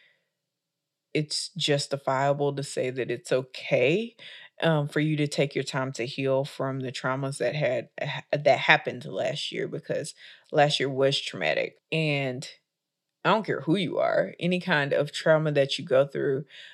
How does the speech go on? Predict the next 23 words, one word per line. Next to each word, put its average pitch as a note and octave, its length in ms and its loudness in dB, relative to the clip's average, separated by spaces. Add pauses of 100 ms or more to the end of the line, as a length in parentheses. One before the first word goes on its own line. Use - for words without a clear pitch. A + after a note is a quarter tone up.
(260)
um, D3+ 560 -2 (400)
if D3 160 -2
it's C3+ 240 -2
not C#3 640 -4 (1300)
trauma, C4 380 -2
it, E3 400 0 (100)
I F3 120 4
haven't G#3 360 4
looked E3+ 160 0
up F3 140 0
the D#3 80 0
word D3 200 2
trauma, C#3+ 300 -2
but C#3 160 4
I C3+ 80 6
would D3 300 0
think D3 240 -2
that C3+ 180 -4
there's C#3+ 240 0
no C3+ 80 -2
way C3 220 0
to C3+ 80 0
have D3 240 0